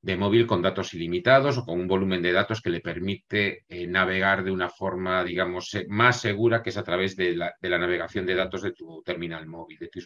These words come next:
de dispositivo. En cualquier caso, si en algún momento te tienes que conectar a una red wifi pública, eh, puedes mitigar riesgos utilizando una V P N, una conexión remota por V P N.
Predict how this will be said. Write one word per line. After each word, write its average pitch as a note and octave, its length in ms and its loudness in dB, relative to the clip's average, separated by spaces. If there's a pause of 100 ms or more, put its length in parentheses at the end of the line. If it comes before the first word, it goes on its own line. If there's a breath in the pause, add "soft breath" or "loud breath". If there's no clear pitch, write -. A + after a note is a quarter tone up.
de - 160 -6
dispositivo. F2+ 680 -12 (540 loud breath)
En G2 120 -2
cualquier A#2+ 260 4
caso, G#2+ 240 2
si F2+ 80 -8
en F#2+ 80 -2
algún G#2 220 2
momento A#2+ 340 2
te - 80 -12
tienes G#2+ 240 -2
que A2 80 -4
conectar G#2+ 540 0
a F#2+ 80 -4
una G2 200 0
red G2 240 0
wifi C3 600 0 (160)
pública, C3+ 640 2 (560 loud breath)
eh, G2 340 2
puedes A#2+ 440 8
mitigar A#2 440 4
riesgos A#2+ 420 2
utilizando G#2 840 0
una G2 300 0
V F#2 240 2
P F2+ 240 0
N, F#2+ 160 -6
una F#2+ 180 0
conexión F2+ 480 -4
remota G2 540 -2
por E2 160 -4
V E2+ 160 -4
P E2+ 220 -4
N. D#2 180 -8